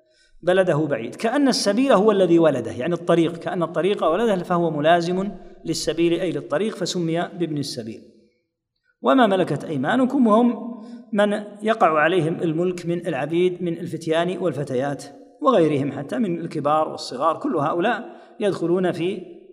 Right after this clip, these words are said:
ملك اليمين، يعني قد يملك الإنسان فتى أو فتاة، وقد يملك حتى رجلا كبيرا أو امرأة كبيرة،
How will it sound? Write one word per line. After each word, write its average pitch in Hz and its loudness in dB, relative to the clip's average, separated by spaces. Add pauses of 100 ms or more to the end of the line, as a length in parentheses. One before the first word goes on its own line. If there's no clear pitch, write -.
(260)
ملك 170 0
اليمين، 131 -4
يعني 127 -14
قد 185 0
يملك 160 -2
الإنسان 160 -6
فتى 170 -4
أو 170 -8
فتاة، 165 -2
وقد 302 -2
يملك 180 0
حتى 240 -4
رجلا 170 -2
كبيرا 160 0
أو 139 -8
امرأة 160 -2
كبيرة، 180 -2